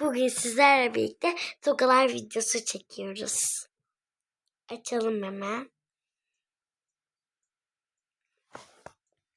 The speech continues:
Arkadaşlar benim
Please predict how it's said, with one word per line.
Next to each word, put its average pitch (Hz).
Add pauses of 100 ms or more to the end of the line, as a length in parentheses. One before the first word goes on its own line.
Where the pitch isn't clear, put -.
(1300)
Arkadaşlar 330
benim 320